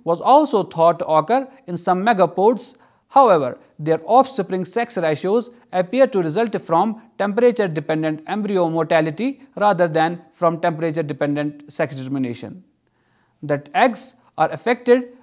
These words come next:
by the temperature at which they are incubated during the middle one-third of embryonic development. This critical period of incubation is known as the thermosensitive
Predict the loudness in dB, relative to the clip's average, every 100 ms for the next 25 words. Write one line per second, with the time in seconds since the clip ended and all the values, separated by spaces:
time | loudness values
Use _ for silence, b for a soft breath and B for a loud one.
0 | B -4 -2 -2 -2 0 -2 -2 -2 -4
1 | -8 _ -2 -2 0 -4 0 0 0 -6
2 | -4 -2 -2 -2 -6 -10 -6 -4 -2 -2
3 | 0 2 2 2 0 0 -2 0 0 -2
4 | _ -4 -4 -2 -4 0 0 -2 -6 -12
5 | 0 2 2 -2 -8 -12 -18 _ _ _
6 | _ _ -18 -8 -8 -10 -8 -6 0 0
7 | 0 -2 0 0 0 -4 -4 -8 -6 -4
8 | -4 -4 -8 -10 B -12 -8 -6 -4 -4
9 | -4 -2 -2 -2 -4 -6 b b -2 0
10 | 0 -2 -2 -4 -4 -4 -4 -4